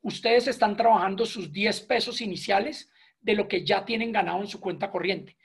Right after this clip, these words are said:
Y por eso me impo-, me parecía importante que supieran cuánto tenían en el saldo, en, en su, en su saldo personal,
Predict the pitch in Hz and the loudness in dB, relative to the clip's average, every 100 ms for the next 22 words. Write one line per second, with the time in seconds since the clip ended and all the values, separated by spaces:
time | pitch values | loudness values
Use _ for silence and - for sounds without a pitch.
0 | - - 202 190 175 220 220 - - 180 | -20 -10 -4 -2 0 -2 -4 -6 -4 -2
1 | 185 165 151 180 208 190 180 - 180 180 | -2 -2 -4 -6 -2 -2 -4 -8 -8 -2
2 | 175 180 180 202 233 226 180 185 202 165 | -2 -2 0 0 0 -2 -4 -4 -6 -8
3 | 185 180 233 - _ - - _ 190 160 | -6 -6 -6 -16 _ -20 -20 _ -4 -4
4 | 170 165 147 185 165 - 165 180 175 214 | -4 -8 -6 -6 -8 -6 2 2 4 0
5 | 220 - 202 165 175 156 190 359 | -2 0 -2 -2 -6 -2 -2 -4